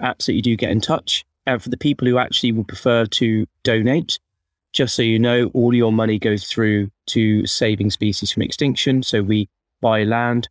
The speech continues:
we change laws, and we reintroduce species. And so everything you do is very tangibly tied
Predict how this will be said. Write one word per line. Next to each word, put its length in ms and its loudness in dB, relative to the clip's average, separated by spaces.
we 100 -2
change 460 0
laws, 420 2
and 140 -2
we 100 0
reintroduce 540 -2
species. 600 -6
And 340 -2
so 220 -2
everything 460 0
you 140 2
do 300 0
is 280 -6
very 200 0
tangibly 680 -2
tied 480 0